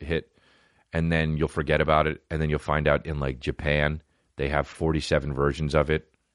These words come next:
and now you can play Guitar Hero as Blanca. Or Ryu. Um, but it was like, uh, uh, uh, an, a, a video game where you could play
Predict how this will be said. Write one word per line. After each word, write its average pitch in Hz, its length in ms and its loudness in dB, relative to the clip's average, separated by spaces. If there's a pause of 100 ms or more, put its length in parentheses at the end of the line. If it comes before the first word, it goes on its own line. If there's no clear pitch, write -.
(140)
and 73 160 -4
now 76 120 4
you 76 140 2
can 71 220 -4
play 73 180 0
Guitar 69 340 0
Hero 65 260 0
as 62 140 -2
Blanca. 62 540 -4 (1600)
Or 78 160 2
Ryu. 65 560 2 (2250)
Um, 90 400 4 (400)
but 113 220 0
it 120 80 0
was 123 160 -2
like, 117 260 -2 (100)
uh, 90 520 4 (120)
uh, 85 260 2 (180)
uh, 87 360 2
an, 98 260 -2
a, 92 180 0
a 92 100 -2
video 110 420 4
game 82 600 2 (140)
where 80 200 4
you 78 200 2
could 78 280 -2
play 85 580 2